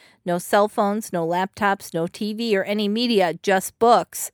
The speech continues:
One of them becomes paranoid seeing covid in the air. Eventually, he sees a massive version of the covid virus rolling towards the house. He collapses, and his friend thinks it's stress.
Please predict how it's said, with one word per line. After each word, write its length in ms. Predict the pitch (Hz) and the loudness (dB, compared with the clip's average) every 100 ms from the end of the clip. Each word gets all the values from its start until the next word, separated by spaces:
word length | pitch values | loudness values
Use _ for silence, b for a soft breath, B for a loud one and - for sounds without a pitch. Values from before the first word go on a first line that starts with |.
| b b b b | b b b b
One 180 | 202 214 | -2 0
of 80 | 254 | 2
them 240 | 285 285 | 2 2
becomes 380 | 302 - 262 285 | 0 0 0 0
paranoid 600 | - 269 220 202 196 208 | 0 2 4 2 0 0
seeing 300 | - 190 190 | -4 -4 -4
covid 420 | - 220 220 220 | -2 2 2 2
in 120 | 208 208 | 0 0
the 180 | 202 | 0
air. 280 | 180 160 - b b b b | 0 -2 -6 b b b b
Eventually, 580 | 190 233 226 247 240 233 | 0 2 4 2 2 0
he 60 | |
sees 280 | 214 254 233 | -2 -4 2
a 80 | 226 | 2
massive 440 | 208 233 262 285 | 4 2 4 2
version 360 | 226 254 254 247 | 4 4 4 0
of 100 | 240 | 0
the 100 | 240 | -2
covid 400 | - 220 240 240 | 2 2 2 2
virus 440 | 226 240 247 240 | 4 4 2 0
rolling 340 | 185 208 233 220 | 0 2 2 2
towards 300 | 226 220 - | 0 0 0
the 100 | 214 | 0
house. 420 | 220 180 165 - b b b | 2 2 0 -6 b b b
He 140 | _ 240 | _ -6
collapses, 720 | - 220 240 285 - 185 185 | -2 2 6 4 2 -4 -2
and 140 | 202 | -2
his 180 | 202 190 | -2 -4
friend 400 | - 220 233 240 | 2 2 2 -2
thinks 320 | - 202 208 | -4 -6 -4
it's 200 | 214 208 | -6 -6
stress. 500 | - 202 160 185 - | -6 -4 -4 -6 -14